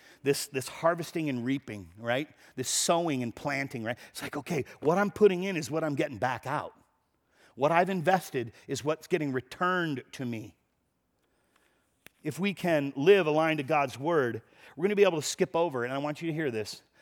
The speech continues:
the unnecessary troubles and disappointments that seem so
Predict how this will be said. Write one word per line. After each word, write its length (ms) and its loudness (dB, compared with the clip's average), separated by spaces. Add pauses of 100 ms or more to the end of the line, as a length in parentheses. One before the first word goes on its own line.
(220)
the 140 0
unnecessary 800 0
troubles 420 -4
and 100 -6
disappointments 640 -10
that 120 -18
seem 220 -8
so 220 -6